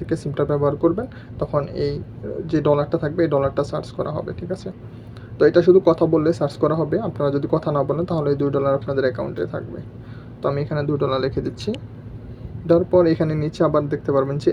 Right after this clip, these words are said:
এগিয়ে যান যে বাটনটা, সেখানে একটা ক্লিক করবেন। ওকে, আপনারা যদি ভিডিওটা টেনে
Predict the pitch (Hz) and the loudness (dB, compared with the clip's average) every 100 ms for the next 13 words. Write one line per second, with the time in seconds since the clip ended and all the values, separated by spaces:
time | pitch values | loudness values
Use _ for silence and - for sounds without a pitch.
0 | 156 143 147 139 139 143 135 143 156 156 | 0 0 -2 0 2 2 2 0 -4 -4
1 | 285 - - - 160 147 147 151 - 151 | -8 -10 -12 -6 -4 -2 -4 -6 -8 -12
2 | - - - 180 - - - - - - | -8 -8 -8 -12 -14 -16 -16 -16 -16 -16
3 | - - - - - - - - - - | -16 -16 -14 -16 -14 -16 -14 -16 -16 -16
4 | - - - - - - - - - - | -14 -14 -14 -14 -14 -14 -14 -12 -14 -14
5 | 117 - - - 113 - - - - - | -14 -16 -14 -16 -16 -16 -16 -16 -16 -16
6 | - - - - - - 175 - 160 214 | -12 -12 -12 -16 -16 -8 -6 -2 -2 -4
7 | - - - - - - - 143 185 180 | -12 -14 -14 -14 -14 -8 -2 0 4 8
8 | 185 175 165 165 175 170 156 | 8 12 12 12 8 6 4